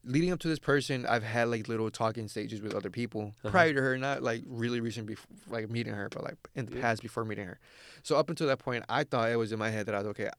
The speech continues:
Speaker 1: I'm fully aware of how to approach someone when it comes to dealing with love, when
Speaker 2: Mm-hmm.
Speaker 1: it comes to dealing with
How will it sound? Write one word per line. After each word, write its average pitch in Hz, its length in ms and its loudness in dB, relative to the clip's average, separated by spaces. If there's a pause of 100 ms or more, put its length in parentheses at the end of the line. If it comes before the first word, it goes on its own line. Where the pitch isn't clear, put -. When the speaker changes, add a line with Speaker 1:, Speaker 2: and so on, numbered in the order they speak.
Speaker 1:
I'm 123 200 0
fully 123 280 -2
aware 110 240 0
of 107 120 -2
how 110 140 -2
to 107 120 2
approach 107 520 -2 (300)
someone 120 300 -4
when 110 100 -2
it 104 80 -6
comes 104 200 -10
to 104 60 -14
dealing 104 240 -8
with 98 140 -12
love, 123 360 0 (200)
when 127 100 -4
Speaker 2:
Mm-hmm. 120 180 -2
Speaker 1:
it - 40 -4
comes 113 140 -6
to 110 40 -10
dealing 104 200 -8
with 101 180 -10